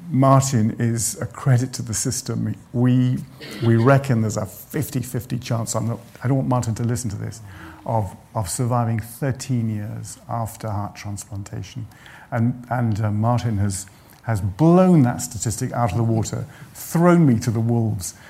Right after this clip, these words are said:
of pessimism. But, um, what we, what we need to do is to find some solution, some perfect solution that can meet the demands of the rising demands of heart failure.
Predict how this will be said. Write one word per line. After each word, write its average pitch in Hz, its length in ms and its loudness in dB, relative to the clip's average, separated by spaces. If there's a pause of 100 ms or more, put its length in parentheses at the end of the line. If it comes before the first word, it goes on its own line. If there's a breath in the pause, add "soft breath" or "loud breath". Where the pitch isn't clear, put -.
(140 loud breath)
of 104 240 -6
pessimism. 104 680 -6 (500 loud breath)
But, 131 300 -2
um, 120 260 2 (400 loud breath)
what 175 260 4
we, 143 340 8
what 139 260 0
we 123 140 4
need 165 360 6
to 127 80 2
do 101 400 -2
is 104 280 -6
to 113 200 -4
find 117 460 0
some 165 340 2
solution, 113 760 -2
some 131 440 -2
perfect 190 400 -8
solution 104 560 -6 (440 loud breath)
that 117 200 -4
can 117 340 4
meet 135 240 2
the 120 100 0
demands 107 520 0
of 104 300 -8 (260 loud breath)
the 113 40 2
rising 131 580 0
demands 104 480 -6
of 110 140 -10
heart 113 220 -8
failure. 107 460 -6